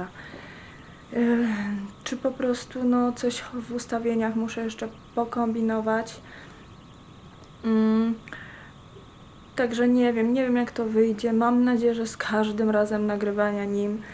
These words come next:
ten film będzie coraz lepszy, coraz fajniejszy.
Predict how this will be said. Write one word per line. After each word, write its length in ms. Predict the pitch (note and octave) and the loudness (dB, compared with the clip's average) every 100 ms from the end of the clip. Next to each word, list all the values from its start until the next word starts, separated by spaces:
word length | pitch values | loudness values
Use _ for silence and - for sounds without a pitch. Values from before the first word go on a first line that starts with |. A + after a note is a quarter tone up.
| - - - - A#3 | -18 -20 -20 -4 0
ten 140 | A3+ | 2
film 240 | B3 B3 | 2 2
będzie 280 | A#3 A3+ A#3 | 4 4 2
coraz 500 | A3+ - A3 A3+ A3 | -2 -2 0 2 0
lepszy, 460 | A3 A3 A3 - A3 | 2 0 -2 -4 -4
coraz 340 | A3 G#3+ G#3+ | -2 -2 -2
fajniejszy. 720 | - A3 G#3+ G#3 G#3+ - A3+ | -2 0 0 0 -4 -2 -2